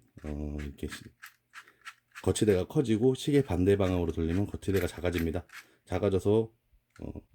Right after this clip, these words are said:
락 버튼을 걸어주시는 건, 어, 동일한 방법입니다. 이거 백밀러 아니고, 뭐, 핸들에 거치하실 분들은 뭐, 요 거치대로 이렇게 장착하시면 되는데,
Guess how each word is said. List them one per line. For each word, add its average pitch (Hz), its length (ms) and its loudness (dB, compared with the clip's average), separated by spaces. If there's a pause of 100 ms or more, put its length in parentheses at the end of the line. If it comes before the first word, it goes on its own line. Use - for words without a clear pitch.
(160)
락 101 220 2
버튼을 127 380 6
걸어주시는 117 580 4
건, 117 260 2
어, 78 280 -6
동일한 110 360 2
방법입니다. 92 680 0 (1500)
이거 85 180 -10
백밀러 160 420 4
아니고, 92 400 0 (540)
뭐, 87 160 -8
핸들에 180 320 6
거치하실 101 520 0 (120)
분들은 87 380 -2 (520)
뭐, 78 280 -12 (3000)
요 95 240 6
거치대로 87 600 -2 (1080)
이렇게 - 180 -14
장착하시면 104 600 0
되는데, 85 480 0